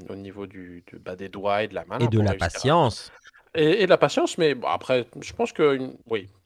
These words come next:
Speaker 1: il faut de la patience
Speaker 2: <laughs>
Speaker 1: nécessairement, mais ça va, les miens ont, ont ce qu'il faut de, de ce côté-là. Heu, il y a une, tu sais, on, ils ont des, des activités calmes, ça dépend les,
Speaker 2: Mmh
Speaker 1: tu sais,
Speaker 2: mh.
Speaker 1: ça les empêche pas de courir et de s-, grimper aux murs ou aux arbres là, mais, heu, mais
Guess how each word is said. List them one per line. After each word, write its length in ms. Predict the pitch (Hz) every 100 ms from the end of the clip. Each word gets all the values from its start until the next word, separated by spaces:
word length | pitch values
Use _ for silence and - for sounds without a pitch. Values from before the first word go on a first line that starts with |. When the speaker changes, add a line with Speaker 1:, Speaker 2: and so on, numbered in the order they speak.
| _ _ -
Speaker 1:
il 80 | 92
faut 100 | 95
de 40 |
la 60 | 95
patience 380 | 101 - 214
Speaker 2:
<laughs> 0 |
Speaker 1:
nécessairement, 480 | 143 - 113 101 147
mais 180 | 160 113 _ _ _ _ _ _ _ -
ça 100 | 110
va, 100 | 104
les 120 | 101
miens 180 | 110 113
ont, 480 | 104 92 92 95 95
ont 100 | 104
ce 120 | -
qu'il 120 | - -
faut 220 | 117 107
de, 180 | 101 95
de 140 | 101
ce 80 | -
côté-là. 460 | - - 95 - _ _ _ _ _ _ _ _ _
Heu, 200 | 127 92 90
il 60 |
y 20 |
a 40 | 87
une, 60 |
tu 100 | -
sais, 60 | 110
on, 340 | 95 92 92 92
ils 140 | 95 95
ont 40 |
des, 160 | 98 95
des 260 | 98 95
activités 500 | 101 - 101 98 107
calmes, 240 | - 98 110
ça 100 | 92
dépend 260 | 92 101
les, 220 | 95 85 85 -
Speaker 2:
Mmh 120 | 113
Speaker 1:
tu 80 | 117
sais, 0 |
Speaker 2:
mh. 80 | 110
Speaker 1:
ça 60 | 95
les 60 |
empêche 200 | 95 98
pas 100 | -
de 40 | -
courir 440 | - 107 107 107 101
et 360 | 90 92 92
de 180 | 92 92 _
s-, 180 | - - _ _ -
grimper 360 | 113 - 107
aux 100 | 104
murs 260 | 104 107 98
ou 80 | 98
aux 80 | 101
arbres 180 | 139 139
là, 140 | 165 _ - - - -
mais, 280 | 110 104 101
heu, 400 | 98 95 92 90
mais 180 | 95